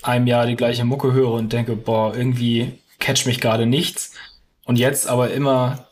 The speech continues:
seit Anfang des Jahres immer diese Momente habe, ach ja, das ist geil, das ist geil, hier,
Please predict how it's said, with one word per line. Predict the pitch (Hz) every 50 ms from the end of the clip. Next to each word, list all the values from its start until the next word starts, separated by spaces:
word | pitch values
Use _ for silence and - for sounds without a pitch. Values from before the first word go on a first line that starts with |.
| _ _ _
seit | - 131 123 120 110
Anfang | 123 131 127 127 123
des | 117 113
Jahres | 123 123 123 123 117 - - - - -
immer | - 147 151 151 139
diese | 131 127 123 127
Momente | 120 117 117 123 123 123 117 113
habe, | 110 107 110 113 -
ach | 110 - -
ja, | - 117 107 107 104 107 - - _ _ _ _ _ _ _ _ -
das | 127 123 123
ist | 117 110 -
geil, | 113 110 107 107 104 104
das | 120 120 120
ist | 117 - -
geil, | 123 110 107 107 104
hier, | 107 131 135 127 123 117 113 120 -